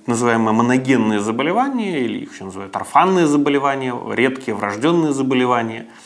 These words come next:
Это вот когда ребенку собирают несколько миллионов на какое-нибудь лекарство.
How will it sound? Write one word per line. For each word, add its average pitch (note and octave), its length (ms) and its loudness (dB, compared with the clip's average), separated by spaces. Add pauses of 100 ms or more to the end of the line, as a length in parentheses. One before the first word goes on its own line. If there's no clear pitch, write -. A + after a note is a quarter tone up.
(120)
Это C3 200 -2
вот B2+ 80 -4
когда A#2+ 280 2
ребенку C3 560 2
собирают A2 580 -2
несколько A#2 440 -4
миллионов B2+ 580 2 (300)
на A2 180 0
какое-нибудь A2+ 300 -4
лекарство. - 460 -8